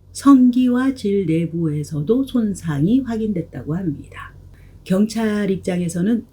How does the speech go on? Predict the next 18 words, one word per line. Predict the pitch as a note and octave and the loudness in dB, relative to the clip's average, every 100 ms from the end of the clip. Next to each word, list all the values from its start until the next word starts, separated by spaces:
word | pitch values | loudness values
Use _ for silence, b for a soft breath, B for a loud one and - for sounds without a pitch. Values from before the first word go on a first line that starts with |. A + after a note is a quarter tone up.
| - | -6
범인의 | F3 F3+ F#3 G3+ - | 0 0 0 -2 -4
처음 | A3 F#3+ F3+ | -6 -2 0
목적은 | E3 - D3+ D3+ A3+ C4+ | -2 -2 -4 2 4 4
성폭행이 | C#4 B3+ B3 A3 - D3+ D3 F#3+ | 2 -2 -4 -6 -8 -6 -2 -2
아니었을까. | G#3+ G#3+ F#3+ D#3 - E3 - - - - - _ _ _ b b b b | -4 -6 -4 -6 -8 -16 -16 -20 -20 -20 -20 _ _ _ b b b b
살해 | - A#3+ B3 A#3+ | -4 4 4 4
피해자의 | - B3+ A3+ G#3 G3 | 2 0 0 -2 -4
하의를 | F#3+ A#3+ A3+ G3+ G3+ F#3+ | -6 -2 0 2 0 0
벗겼던 | E3 - D#3 G3+ A3+ A3 | -4 -4 -6 0 -2 0
범인, | G3+ G3+ F#3+ - - - - - - - | 2 4 4 2 -4 -16 -20 -20 -20 -20
콘돔을 | - D#4 D4+ C4+ C4+ A#3+ A3+ A3 D4+ | 4 6 8 8 4 2 0 4 4
뜯었다고 | D#4+ C#4+ B3 D#3 C#3+ | 4 0 -2 -6 -6
합니다. | F3 E3 - - | -6 -6 -10 -16
콘돔 | - C#4+ B3+ B3 B3 A#3 A3+ | -8 0 2 2 2 0 -4
껍질이 | B3+ B3 - G3+ F3+ B3 D4 - | -6 -8 -6 -2 2 4 4 2
남아 | E3 E3+ E3+ | -2 0 0
있었다고 | D3 D#3+ - - - G3 | -2 -4 -12 -12 -8 -6
해요. | G3 C#3+ | -8 -10